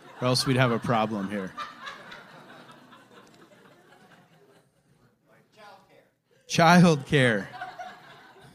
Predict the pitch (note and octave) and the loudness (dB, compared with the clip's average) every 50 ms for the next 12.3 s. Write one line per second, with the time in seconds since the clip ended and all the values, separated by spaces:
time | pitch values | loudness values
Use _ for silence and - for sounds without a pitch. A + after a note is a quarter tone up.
0 | _ _ _ _ _ _ _ _ - D#3+ D#3 - - - - E3+ D3+ D3 C#3 C3 | _ _ _ _ _ _ _ _ 0 0 0 0 -2 0 2 2 4 4 4 4
1 | C#3+ C#3+ C3+ B2+ B2 A#2+ - - C3 A#2+ - C3+ B2+ B2+ A2+ G#2+ - - - D3+ | 4 4 4 2 0 0 -2 -4 -4 -2 0 0 0 -2 -4 -8 -10 -6 -2 0
2 | C#3+ C#3 C3+ A#2 A2+ G#2+ G2 F#2 - - - _ _ _ _ _ _ _ - - | 2 2 2 2 0 -2 -4 -4 -6 -12 -16 _ _ _ _ _ _ _ -20 -20
3 | - - - C#5 - G#4+ G#4+ C#5 C#5 - - - - - - - - - - - | -20 -20 -20 -20 -20 -20 -20 -20 -20 -20 -20 -20 -20 -20 -20 -20 -20 -20 -20 -20
4 | _ _ _ _ _ _ _ _ - - - _ _ _ _ - F3 G#3 G#3+ G3 | _ _ _ _ _ _ _ _ -20 -20 -20 _ _ _ _ -2 2 4 4 4
5 | F#3 F3+ G3 G3 - F#3+ F#3+ G#3 G3+ F#3+ F3+ E3 F3 D#3 - A3+ A3+ A3+ G3 D#3 | 4 2 0 0 -2 -2 0 2 2 2 2 0 0 0 0 0 2 2 0 0
6 | C#3 F#3+ G3 - F3 D#3+ - - F#3+ E3+ E3 - - D3 E3 E3+ D#3 D#3 D#3+ D3 | -2 -2 -2 -2 -4 -4 -2 -2 0 0 -2 -2 -4 -4 -4 -4 -4 -4 -4 -2
7 | C#3 C3+ C3+ C#3+ C3+ C#3 C3+ B2 A#2+ A2+ A#2+ A#2 A#2+ A2+ A2+ A2 A#2 A#2 A#2 A#2+ | -2 -2 -2 -2 -2 -2 -4 -4 -6 -6 -8 -6 -6 -6 -6 -6 -6 -6 -6 -8
8 | B2 - A2+ G2+ - - - - - D3 C#3+ C3+ B2 B2 - A2+ G#2 G2+ A2 A#2 | -8 -10 -10 -10 -10 -12 -12 -8 -4 -4 -4 -4 -4 -8 -12 -14 -12 -10 -8 -6
9 | A#2 A2+ G#2 - - A#2 G#2+ - - - B2 A#2+ A#2 - - G2 - - - _ | -6 -6 -6 -6 -6 -8 -8 -6 -4 -2 -2 0 -2 -2 -6 -10 -12 -14 -20 _
10 | _ _ _ _ _ _ _ _ _ _ _ _ _ _ _ _ A2 C3 C#3 D3 | _ _ _ _ _ _ _ _ _ _ _ _ _ _ _ _ -6 -4 -2 -2
11 | D3 C#3 C3 C3 B2+ B2 C3 C3 B2+ A#2+ A#2+ - - A#2+ A#2+ A#2 - - B2 A2 | 0 0 -2 -2 -4 -6 -8 -8 -8 -8 -8 -10 -10 -12 -12 -10 -10 -10 -10 -10
12 | G#2 A2 G#2 - - - - | -12 -14 -14 -12 -14 -14 -14